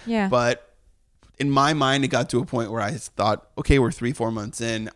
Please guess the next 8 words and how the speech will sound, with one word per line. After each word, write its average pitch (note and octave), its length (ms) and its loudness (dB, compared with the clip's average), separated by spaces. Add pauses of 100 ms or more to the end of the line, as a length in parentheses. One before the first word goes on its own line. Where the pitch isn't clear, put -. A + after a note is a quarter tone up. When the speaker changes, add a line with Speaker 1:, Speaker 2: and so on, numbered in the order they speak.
Speaker 2:
I'm A2 140 -8
not A2 200 -8
sure A2 280 -6
this G2 240 -6
is, F#2 540 -8 (380)
um, E2 680 -4 (1080)
blossoming." C#3+ 840 -2
Speaker 1:
Yeah. F3 180 -4